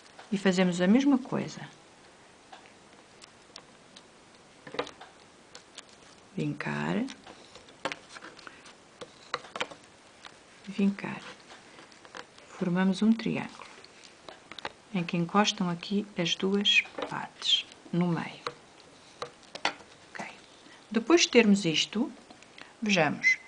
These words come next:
abrimos esta parte e tentamos abrir aqui com os dedos,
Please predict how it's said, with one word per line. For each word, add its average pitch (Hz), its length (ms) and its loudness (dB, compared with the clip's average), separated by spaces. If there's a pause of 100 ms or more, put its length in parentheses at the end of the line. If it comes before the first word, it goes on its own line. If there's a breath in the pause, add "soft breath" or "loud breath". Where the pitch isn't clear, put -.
(160)
abrimos 233 460 6
esta - 240 2
parte 147 580 -2 (2000 loud breath)
e 214 200 4 (100)
tentamos 196 560 4
abrir 175 640 0 (1600)
aqui 202 300 -2
com 185 260 -2
os 170 140 -4
dedos, - 680 -4